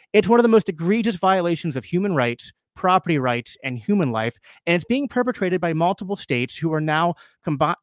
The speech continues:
who combined are the most violent governments that exist today and have been that way for a while. In many ways, Israel is an extension of American imperialism and domination,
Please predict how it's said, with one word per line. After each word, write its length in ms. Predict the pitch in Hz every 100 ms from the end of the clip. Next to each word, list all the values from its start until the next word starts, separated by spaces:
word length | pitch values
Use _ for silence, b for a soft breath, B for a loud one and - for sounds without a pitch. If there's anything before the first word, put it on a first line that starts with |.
| 185 175 160
who 140 | 160 208
combined 440 | 160 175 226 214
are 40 | 156
the 80 |
most 180 | 160 156
violent 420 | 123 127 180 202
governments 360 | 160 202 170 151
that 100 | 156
exist 340 | 147 120 170 -
today 380 | 127 113 120 - b
and 100 | 143
have 200 | 123 165
been 120 | 156
that 120 | 143 131
way 100 | 127
for 220 | - 127
a 60 |
while. 360 | 113 107 - - b b
In 60 | 180
many 100 | 233
ways, 220 | 233 196
Israel 420 | - 196 175 190
is 60 | 170
an 80 | 156
extension 600 | 135 - 147 139 131 110
of 120 | 123
American 340 | 123 131 -
imperialism 720 | 120 110 139 127 120 117 120 117 b b
and 200 | 135 123
domination, 840 | 110 127 135 123 120 113 123 117